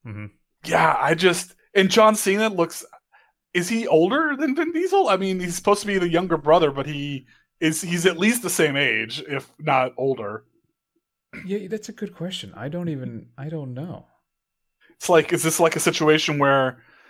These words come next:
Speaker 2: Sean Connery's playing Harrison Ford's father when he's only, like, four or five years older?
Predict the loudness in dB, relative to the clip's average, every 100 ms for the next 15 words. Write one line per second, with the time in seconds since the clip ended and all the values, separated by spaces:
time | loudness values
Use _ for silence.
0 | -8 2 4 4 4 4 2 -2 -2 0
1 | 0 -2 -4 -4 -6 -4 -2 -2 0 2
2 | 4 2 0 -2 -6 -6 -4 -2 -4 -4
3 | -2 2 2 2 -4 -4 -2 0 0